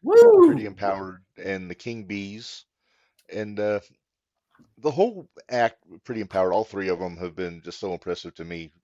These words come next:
Speaker 2: since I've been seeing them on N W A television. And, uh, I saw the match where Kylie had to defend against, I believe it was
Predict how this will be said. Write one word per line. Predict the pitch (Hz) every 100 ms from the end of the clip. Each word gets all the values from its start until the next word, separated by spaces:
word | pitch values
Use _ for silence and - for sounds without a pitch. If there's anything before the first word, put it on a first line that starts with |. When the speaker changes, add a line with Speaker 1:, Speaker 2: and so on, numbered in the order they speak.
| _ _ _
Speaker 2:
since | - 87
I've | 90 78
been | 80 80 _ _
seeing | - 98 80
them | 76 76
on | 76
N | 76
W | 73 71 73
A | 69
television. | 76 73 69 71 - 69 _ _ _ _ _ _ _ _ _
And, | 98 90 82
uh, | 80 76 _ _ _ _ _
I | 104
saw | - 123 117
the | 110
match | 110 110 101
where | 107 95 87 _ _ _ _ _ _ _
Kylie | - 127 113 113
had | 113 107 -
to | 107
defend | 101 - 113 110 107
against, | 101 95 101 95 - - _ _ _ _ _ _ _ -
I | 87
believe | 92 104 92
it | 95
was | 85 87 87 85 -